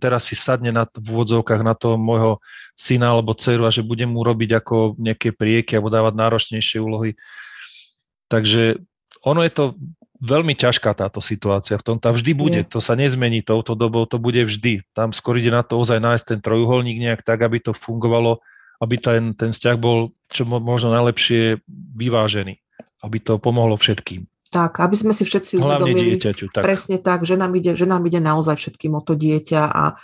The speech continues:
Speaker 2: dali ostatné, ostatné veci nabok.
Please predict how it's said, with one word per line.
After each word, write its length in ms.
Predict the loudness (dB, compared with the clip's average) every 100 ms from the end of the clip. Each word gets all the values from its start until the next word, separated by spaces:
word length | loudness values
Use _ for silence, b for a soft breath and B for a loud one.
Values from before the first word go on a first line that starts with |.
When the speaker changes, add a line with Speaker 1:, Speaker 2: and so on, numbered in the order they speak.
| B B
Speaker 2:
dali 300 | -2 0 2 0
ostatné, 560 | -4 -4 -4 -4 -2 0
ostatné 480 | -2 -2 -2 0 0
veci 260 | 0 0
nabok. 460 | 0 2 -2 -8